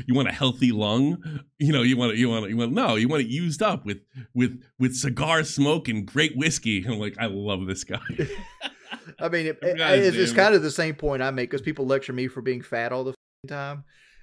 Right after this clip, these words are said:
Speaker 2: And I'm like,
Speaker 1: Yeah.
Speaker 2: "You can go and hit your calisthenics and lift your weights and shit like that, then you get hit by a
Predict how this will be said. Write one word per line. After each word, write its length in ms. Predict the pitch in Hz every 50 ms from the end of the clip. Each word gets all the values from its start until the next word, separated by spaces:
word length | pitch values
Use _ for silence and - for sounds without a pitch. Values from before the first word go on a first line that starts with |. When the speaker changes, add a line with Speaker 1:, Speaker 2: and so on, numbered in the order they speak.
| _
Speaker 2:
And 100 | - 131
I'm 120 | 131 135 131
like, 180 | 131 123 -
Speaker 1:
Yeah. 180 | 196 196 196 190
Speaker 2:
"You 100 | 185 180 190
can 100 | 185 165
go 160 | 160 175 165
and 80 | 156 139
hit 160 | 160 156 -
your 100 | 156 139
calisthenics 840 | - - 156 147 143 139 135 - 151 143 139 139 139 139 131 - -
and 180 | 120 117 113 -
lift 260 | 143 143 139 135 -
your 100 | 147 131
weights 300 | 123 131 131 135 131 -
and 60 | 135
shit 180 | - - _ -
like 140 | 131 131 131
that, 180 | - 135 131 123
then 160 | 123 123 127
you 60 | 127
get 160 | 117 117 123 127
hit 120 | 131 -
by 80 | 127 123
a 40 | 120